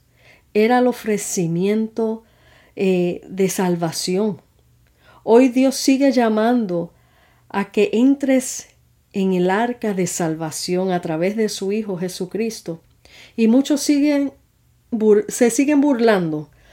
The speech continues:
porque para ellos es ilógico.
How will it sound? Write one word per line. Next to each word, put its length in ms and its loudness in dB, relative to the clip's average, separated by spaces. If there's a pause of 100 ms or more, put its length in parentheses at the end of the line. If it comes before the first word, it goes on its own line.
(240)
porque 300 2
para 320 2
ellos 560 2
es 420 -2
ilógico. 1040 0